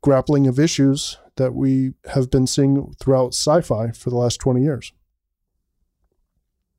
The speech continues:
Twitter is rolling out voice tweets. Under technology and companies, we have TikTok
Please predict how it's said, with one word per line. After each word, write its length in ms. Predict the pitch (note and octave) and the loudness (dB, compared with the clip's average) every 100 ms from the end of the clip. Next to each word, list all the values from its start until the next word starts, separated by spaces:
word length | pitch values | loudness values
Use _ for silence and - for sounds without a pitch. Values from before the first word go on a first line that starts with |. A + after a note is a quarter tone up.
| _ _ _ _ _ _ _ - - _ _ _ - | _ _ _ _ _ _ _ -16 -16 _ _ _ -8
Twitter 480 | - D#3+ F3 F3 - | 0 2 4 2 0
is 380 | D3 C#3+ C#3 - C3+ | 2 4 0 -4 0
rolling 380 | C3+ D3+ D#3 | 2 4 2
out 240 | C#3+ D3 - _ | 2 0 -6 _
voice 380 | B2 B2+ D#3 - | -2 0 0 -2
tweets. 460 | G3+ A#3 - - - _ _ _ _ _ _ - - _ _ _ _ _ _ _ _ _ _ _ _ _ | -2 -2 -4 -8 -10 _ _ _ _ _ _ -20 -20 _ _ _ _ _ _ _ _ _ _ _ _ _
Under 180 | D3 C#3 | -2 -2
technology 800 | - D#3+ - D#3 E3 D3 D#3 D3+ | -2 -4 2 4 4 4 2 4
and 200 | C#3 C#3 | 2 2
companies, 580 | - G3+ F#3 D3+ D#3 - | 2 0 2 2 2 2
we 100 | D3 | 2
have 240 | C#3+ C3+ | 2 2
TikTok 560 | - G#3+ - D3+ E3 | -2 -6 0 0 0